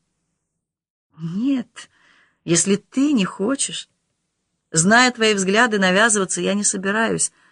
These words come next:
Сам решай». «А что, есть выбор?» «Вот это и надо решить. Можно ведь по-другому. Как еще?»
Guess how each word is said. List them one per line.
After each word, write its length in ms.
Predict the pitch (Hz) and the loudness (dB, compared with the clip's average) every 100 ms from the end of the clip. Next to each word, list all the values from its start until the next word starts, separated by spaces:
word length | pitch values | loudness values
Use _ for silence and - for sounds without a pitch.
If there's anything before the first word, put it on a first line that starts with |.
| _ | _
Сам 300 | - - 294 262 | -2 0 0 0
решай». 420 | 185 - 85 - _ _ _ _ _ _ _ _ _ _ _ _ _ _ _ _ _ - | -2 -4 -6 -12 _ _ _ _ _ _ _ _ _ _ _ _ _ _ _ _ _ -2
«А 100 | 170 | 0
что, 260 | - 208 | 0 2
есть 320 | 190 165 - 165 | 2 2 0 -2
выбор?» 400 | 196 247 175 - _ _ _ _ _ _ _ _ _ _ _ _ _ _ _ _ _ _ | -4 -2 -4 -6 _ _ _ _ _ _ _ _ _ _ _ _ _ _ _ _ _ _
«Вот 220 | 151 151 | -4 -2
это 160 | 170 190 | 0 2
и 80 | 208 | 4
надо 320 | 240 294 208 | 4 4 2
решить. 460 | 160 - 151 135 - - - - | 2 2 0 -6 -12 -20 -20 -6
Можно 240 | 202 208 208 | -2 0 0
ведь 180 | 214 - | -2 -2
по-другому. 680 | 226 240 226 254 170 147 - - _ _ _ _ _ _ | -2 0 2 2 4 2 -2 -12 _ _ _ _ _ _
Как 320 | - 302 - | 2 4 2
еще?» 460 | 190 170 - 139 | 0 2 2 -2